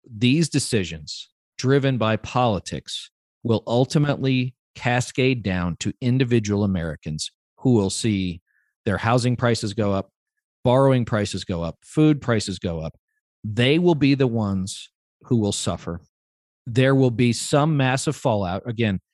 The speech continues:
remember, we always talk about how we never think these things are gonna happen, and they keep frickin' happening, right? So, like, clearly they happen, right? And they happen more often than we think they're gonna happen. And what will happen? The average American, not to get too populist on you here,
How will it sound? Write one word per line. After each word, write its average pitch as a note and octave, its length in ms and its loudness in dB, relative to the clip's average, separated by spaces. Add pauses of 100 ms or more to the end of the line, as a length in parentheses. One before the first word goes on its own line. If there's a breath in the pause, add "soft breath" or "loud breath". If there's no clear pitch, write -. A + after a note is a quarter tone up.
(120)
remember, D#3+ 240 4
we D3+ 100 6
always F3 220 4
talk E3 160 4
about B2+ 180 0
how A2+ 100 -2
we A2 120 0
never A2 260 0
think G#2+ 240 -2
these G2+ 180 -4
things F#2+ 220 -2
are F#2 60 -8
gonna E2 180 -8
happen, A2 420 -4
and B2 160 2
they A#2+ 80 2
keep C#3+ 240 0
frickin' B2 360 0
happening, C3+ 400 -2 (340)
right? A2 260 0
So, A#2+ 160 0
like, G#2+ 200 0
clearly D3 640 4 (260)
they D#3 180 4
happen, C#3 400 0 (340)
right? A2+ 300 0
And B2 120 0
they A#2+ 100 2
happen B2 320 0
more D3 200 4
often B2 340 0
than G#2 120 0
we F#2+ 80 -2
think - 240 -2
they're G#2 100 0
gonna E2 160 -6
happen. E2 380 -10 (760)
And D3+ 160 4
what D#3+ 160 6
will F#3+ 140 4
happen? A3+ 300 -2 (380)
The A#2 140 2
average C#3 340 2
American, A#2+ 640 0
not B2+ 200 -2
to A2+ 60 -6
get G2 180 -4
too G2+ 140 -4
populist F#2 600 -4
on D#2+ 160 -8
you D2+ 100 -8
here, E2+ 300 -6